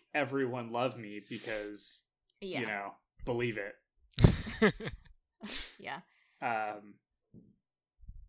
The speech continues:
Speaker 1: so yeah, I feel like that's probably gonna be the, like, the growth moment for Naruto coming out of this, is he's gonna be all, like, not punch his way out of things and, like,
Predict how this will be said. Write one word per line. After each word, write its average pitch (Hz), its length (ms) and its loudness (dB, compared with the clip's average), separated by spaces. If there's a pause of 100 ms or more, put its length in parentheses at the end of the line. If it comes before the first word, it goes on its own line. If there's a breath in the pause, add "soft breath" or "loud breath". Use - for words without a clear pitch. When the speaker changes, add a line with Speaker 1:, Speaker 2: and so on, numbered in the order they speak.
(800)
Speaker 1:
so - 140 6
yeah, 139 180 12
I 120 100 4
feel 175 200 8
like 135 180 4
that's 123 280 0
probably 120 360 0
gonna 107 180 -6
be 104 200 -12
the, 107 100 -10
like, 104 340 -6 (600)
the 127 100 0
growth 120 420 -2
moment 107 400 -6
for 117 140 -10
Naruto 104 680 -6 (640)
coming 110 260 -4
out 104 160 -2
of 101 60 -12
this, 104 260 -4
is 110 100 -10
he's 107 200 -10
gonna 104 160 -8
be 101 160 -10
all, 101 200 -8
like, 98 320 -10 (680)
not 113 360 -4
punch 123 240 -4
his 120 160 -6
way 120 180 0
out 117 160 0
of 117 80 -6
things 120 340 -4
and, 107 80 -10
like, 101 260 -10